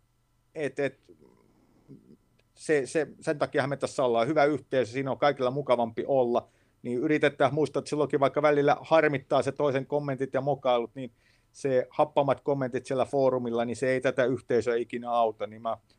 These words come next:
kannustaisin aina en-, ennen kuin painaa sitä enteriä, niin vielä hetken miettimään, että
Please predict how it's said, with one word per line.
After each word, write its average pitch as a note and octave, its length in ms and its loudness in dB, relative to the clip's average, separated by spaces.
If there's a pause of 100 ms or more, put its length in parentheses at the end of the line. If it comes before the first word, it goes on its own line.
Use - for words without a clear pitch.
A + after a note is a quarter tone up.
(180)
kannustaisin F#3 540 2
aina F3+ 220 6
en-, F3 200 0
ennen F#3+ 240 0
kuin F#3 100 -2
painaa F3+ 260 2
sitä D#3+ 140 -4
enteriä, D#3 480 0
niin D3 180 -4
vielä D3+ 200 4
hetken D3 320 -4
miettimään, C3 520 -6
että - 180 -8